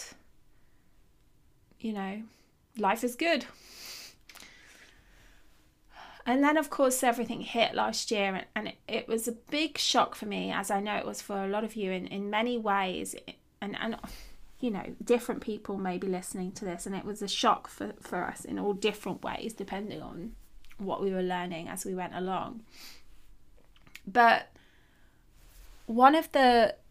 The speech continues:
one of the things that really hit me quite quickly was I was not as free as I thought I was. I get a Riverford organic box. I get about seven or eight every week.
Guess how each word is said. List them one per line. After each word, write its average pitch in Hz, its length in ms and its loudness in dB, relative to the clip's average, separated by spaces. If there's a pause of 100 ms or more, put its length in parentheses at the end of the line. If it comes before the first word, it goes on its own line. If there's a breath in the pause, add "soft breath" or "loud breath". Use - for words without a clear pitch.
(1700)
one 247 300 6
of 330 120 0
the 294 140 0
things 233 300 0
that - 140 2
really 220 300 2
hit - 240 -4
me 220 80 -6
quite - 280 -2
quickly 277 360 -2
was 214 180 -2
I 202 100 4
was 196 200 -2
not - 160 -4
as - 160 -6
free - 240 -4
as - 160 -2
I 190 60 2
thought 190 340 0
I 185 80 2
was. - 600 -6 (1300 soft breath)
I 240 140 6
get 233 180 8
a 202 60 6
Riverford 208 800 -2 (300)
organic 196 600 0
box. - 360 4
I 196 80 -2
get 190 180 2
about 190 240 -2
seven 190 400 2
or 180 160 0
eight 185 320 2
every 202 320 2
week. - 720 -4